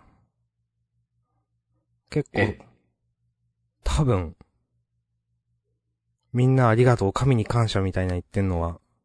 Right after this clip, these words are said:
Speaker 2: うん。
Speaker 1: ボーボボーで、なんか全員、全-、全員ボーボボーみたいな、
Speaker 2: うん。
Speaker 1: 乗ってんのか、それのパロだと思うんですけど、まあなんか好きなんだなーって思いました。
Speaker 2: 了解です。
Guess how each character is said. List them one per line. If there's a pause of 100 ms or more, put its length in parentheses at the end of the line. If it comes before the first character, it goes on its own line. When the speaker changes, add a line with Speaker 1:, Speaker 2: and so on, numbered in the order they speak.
(100)
Speaker 2:
う
ん。 (380)
Speaker 1:
ボ
ー
ボ
ボ
ー
で、 (1080)
な
ん
か
全
員、
全-、
全
員
ボ
ー
ボ
ボ
ー
み
た
い
な、 (380)
Speaker 2:
う
ん。 (320)
Speaker 1:
乗
っ
て
ん
の
か、
そ
れ
の
パ
ロ
だ
と
思
う
ん
で
す
け
ど、 (680)
ま
あ
な
ん
か
好
き
な
ん
だ
な
ー
っ
て
思
い
ま
し
た。 (2250)
Speaker 2:
了
解
で
す。